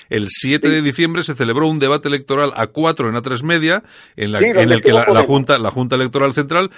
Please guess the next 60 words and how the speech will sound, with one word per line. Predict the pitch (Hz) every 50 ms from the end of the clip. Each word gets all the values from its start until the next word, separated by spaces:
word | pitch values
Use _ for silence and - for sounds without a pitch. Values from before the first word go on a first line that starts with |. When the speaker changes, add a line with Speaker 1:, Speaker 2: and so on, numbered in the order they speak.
| - _
Speaker 1:
aceptó | - - - - 87 - - 113
la | 120
participación | 120 135 123 127 131 123 127 120 160 175 175
de | 147 -
Ciudadanos | - 101 92 101 120 143 151 127 -
con | - 90
Albert | 87 98 113 113 123
Rivera | 135 143 147 170
y | 175
de | 160 139
Podemos | - 104 107 120 151 -
con | - 147 117
Pablo | 107 127 110 107 104 98 95 92 87
Iglesias. | 87 87 107 131 - - 190 -
Speaker 2:
Pues | - 185 180 175 -
Speaker 1:
Y | 131
no | 127 147
Speaker 2:
más | 214 226
a |
Speaker 1:
contaba, | 226 139 - 156 156
Speaker 2:
mi | - -
Speaker 1:
y, | 120
Speaker 2:
favor, | 190 175 160 151 - -
Speaker 1:
y | 120
Speaker 2:
tú | 117 120
Speaker 1:
no | 135 143
contaban | 151 175 151 123 147 135 139 135
con | 123 135 120
representación | 127 120 117 107 110 120 110 117 117
en | 113
el | 110 104
Congreso. | 92 101 113 151 208 220 - 127 98 82 _ _ _ _ _ _ _ _ _ _ _ _ _
Speaker 2:
Tú | - 180 180 185
sabes | 208 190 190 190 190
que, | - 190 175
pues, | - 170 170 160
más | 185 208 202 -
a | 196
mi | 190 185 175
favor. | - - 165 143 143 143 147
Entonces, | 156 156 - 208 190 226 240 220
todo | - 202 185 180 175
esto | 170 - 175 165
me | 165 165
confirma | - 175 170 - 226 233 233 220 208 185
que | 202
esto | 190 - -
ha | 185 -
sido | - 180 180 196
una | 220 226
estrategia | 208 - - - 185 175 165 - 170 147 - 165 151 151
de | 151 151
la | 151 143
izquierda, | 147 - - - 202 208 233 233 247 226
que | - 175 165
fue | 170 220 240
la | 226 202 -
que | - 180
propuso | - 175 165 - - 196 185 - 185 165
precisamente | - 160 151 - 196 - 185 170 165 156 160 320 -